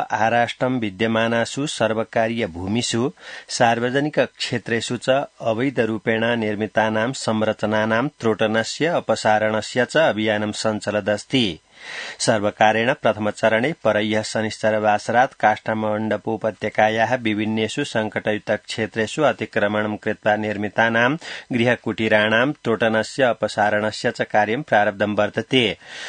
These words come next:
परह्य शनिश्चरवासरे ह्यश्च काष्ठमण्डपस्य थापाथली, सिनामङ्गल, गौरीगाउँ,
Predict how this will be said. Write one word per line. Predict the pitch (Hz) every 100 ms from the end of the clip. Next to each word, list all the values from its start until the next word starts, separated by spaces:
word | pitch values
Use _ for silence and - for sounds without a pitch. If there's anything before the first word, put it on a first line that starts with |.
| - -
परह्य | 113 110 110 120
शनिश्चरवासरे | - 110 110 - 104 104 104 - 110 117 135
ह्यश्च | 110 107 - -
काष्ठमण्डपस्य | 127 - 110 - 107 107 107 104 110 - 131 131
थापाथली, | - 107 - 107 - 110 127
सिनामङ्गल, | - - 110 107 107 107 107 117 143
गौरीगाउँ, | 101 110 107 104 113 110 139